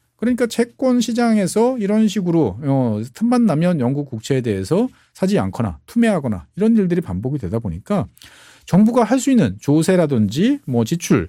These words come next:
이럴 때 할 수 있는 게 별로 없어요. 그래서 보수당이나 노동당이나 누군가,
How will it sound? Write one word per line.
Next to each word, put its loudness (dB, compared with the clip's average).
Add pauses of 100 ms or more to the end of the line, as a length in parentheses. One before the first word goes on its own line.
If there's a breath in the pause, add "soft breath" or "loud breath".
이럴 2
때 2
할 0
수 -6
있는 0
게 0
별로 -4
없어요. -12 (220 soft breath)
그래서 2
보수당이나 2
노동당이나 2
누군가, 0